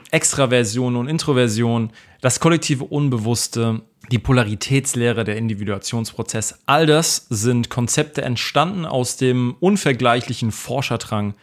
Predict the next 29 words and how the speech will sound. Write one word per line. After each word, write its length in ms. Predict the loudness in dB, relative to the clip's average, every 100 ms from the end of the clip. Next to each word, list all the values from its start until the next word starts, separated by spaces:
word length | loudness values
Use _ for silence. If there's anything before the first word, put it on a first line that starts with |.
| _ _
von 420 | -6 -2 -2 -2 _ _
Jung. 340 | 0 2 2 -2 _ _
Wir 240 | 0 2
analysieren 480 | 4 2 2 2 2
heute 380 | 0 -2 -4 0
elf 340 | 0 0 -6 -12
Weisheiten 680 | 0 2 4 2 0 0 -4
von 220 | -2 -4
C 220 | 0 0
G 100 | 2
Jung, 240 | 2 0
die 120 | -2 -4
dein 380 | 0 0 2
Leben 440 | 2 2 2 0 -2 _ _
für 120 | -12
immer 460 | -6 0 2 2 -2
verändern 480 | -8 -4 0 0 -2
können. 240 | -6 -10 -14 _ _ -2
Und 180 | 0
viele 240 | 2 2 2
dieser 260 | 4 4
Weisheiten 460 | 4 2 2 -2 -2
sind 240 | -2 -2 0
über 360 | 2 2 2
einhundert 420 | 0 2 2 2
Jahre 340 | 2 2 2 0
alt 160 | -2
und 220 | -2 -2 2
dennoch 440 | 2 4 0 -4